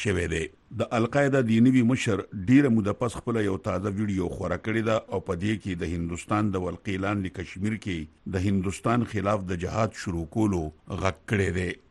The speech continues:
د برتانیې په مشهور اخبار ډیلی ټیلیګراف کې اسلام آباد نه د نامتو لیکوال د بن فارمر یو ریپورت خور شوی دی، کوم چې بن فارمر د القاعده د مشر د ایمن الظواهري د دې بیان په رڼا کې لیکلی دی. د ریپورت سرخط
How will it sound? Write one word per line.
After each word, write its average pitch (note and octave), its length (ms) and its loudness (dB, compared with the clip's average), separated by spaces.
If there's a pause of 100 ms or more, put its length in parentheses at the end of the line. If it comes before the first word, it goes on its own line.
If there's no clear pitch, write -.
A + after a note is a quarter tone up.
(120)
د F#2+ 120 -2
برتانیې A2 600 2
په A2+ 140 -2
مشهور G#2+ 400 0
اخبار G#2 320 2 (100)
ډیلی A2 320 2
ټیلیګراف G2 560 -2
کې G#2+ 300 -4
اسلام F2+ 340 -4
آباد G2+ 400 0
نه G#2 160 -2
د F2+ 100 -2
نامتو F2 380 -2
لیکوال G2 500 2 (360)
د F#2 200 0
بن G#2+ 240 4
فارمر A#2 480 0
یو F#2+ 220 0
ریپورت - 380 -4
خور F2+ 240 -4
شوی B2 280 2
دی، F#2+ 80 2 (300)
کوم B2+ 180 6
چې A#2 500 0
بن F#2 160 2 (120)
فارمر G#2 420 4 (340)
د - 80 -2 (100)
القاعده B2 540 4
د G2+ 120 2
مشر A#2+ 320 0 (100)
د G#2+ 220 0
ایمن A2+ 260 4 (140)
الظواهري F#2 640 0
د G2+ 160 0
دې F2+ 180 0
بیان G#2 380 0
په F#2 100 -2
رڼا F#2+ 160 0 (140)
کې - 160 -6
لیکلی G2 400 2
دی. F2+ 100 0 (320)
د G#2 120 2
ریپورت C#3 340 -2
سرخط A2+ 420 -2